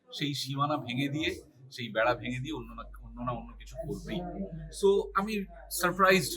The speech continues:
নই স্টুডেন্টরা এটা করছে, কারণ স্টুডেন্টরা, they can, আহ, they can do anything, they can change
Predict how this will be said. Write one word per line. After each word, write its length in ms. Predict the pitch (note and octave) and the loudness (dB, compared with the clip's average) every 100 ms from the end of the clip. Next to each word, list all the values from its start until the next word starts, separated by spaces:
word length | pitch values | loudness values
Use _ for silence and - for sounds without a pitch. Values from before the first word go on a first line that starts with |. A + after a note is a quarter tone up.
| C3+ | 0
নই 140 | C3+ | 0
স্টুডেন্টরা 440 | - C#3 C3 B2+ A#2+ | 0 -2 -2 0 0
এটা 100 | - | -2
করছে, 320 | B3 - - - - - - | -10 -10 -12 -14 -20 -18 -10
কারণ 140 | E3 | -6
স্টুডেন্টরা, 800 | - F#3+ F#3 G3 F#3+ - G3 G3 F#3+ - - - - - D#3 | -2 4 8 8 6 4 8 8 6 0 -12 -14 -14 -4 0
they 140 | D#3+ - | 0 6
can, 220 | E3 E3 E3 - F#2+ - _ _ | 8 8 4 -6 -12 -14 _ _
আহ, 340 | A2 G#2+ G#2+ G#2 - - - _ - - - C#3 | 2 4 4 2 -6 -20 -20 _ -20 -18 -16 -4
they 100 | C#3+ F3+ | 0 2
can 100 | E3+ | 2
do 120 | D3+ D3 - D3 | 0 0 0 0
anything, 320 | D3+ - F#2+ F#2+ | 2 0 -4 -6
they 100 | - | -2
can 100 | B2 A#2 - | -2 -2 -2
change 240 | D#3 D#3+ | 0 0